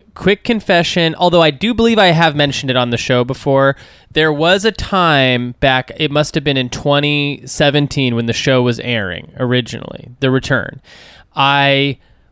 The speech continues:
was planning on watching it. I da-, I torrented the pilot, like, the first episode. I actually did watch the first episode.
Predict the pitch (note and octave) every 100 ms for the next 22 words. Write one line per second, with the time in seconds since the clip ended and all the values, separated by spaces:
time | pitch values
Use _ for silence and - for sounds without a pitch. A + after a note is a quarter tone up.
0 | - B2+ D3+ F#3+ F#3 G3 F#3 F#3 F3 D3
1 | C3+ C3 - A#2 G#2 G#2 - _ _ -
2 | _ _ - D3+ C#3 C3 A#2+ D3+ D#3+ D3+
3 | C3+ - F3 G3+ G#3+ G3+ B2+ G#2 G#2+ B2
4 | _ - B2 - D#3 D3 A2 G2 G2+ C3+
5 | A#2+ - C#3 C3+ C3 A2+ G#2+ - G2+ -
6 | - _ _ - - _ _ _ - D3
7 | D3 F#3 - A3 F#3+ C3+ F#3 F3 D3 B2+
8 | A#2+ C#3 C#3 - B2+ - B2+ - A#2 -
9 | A2 - -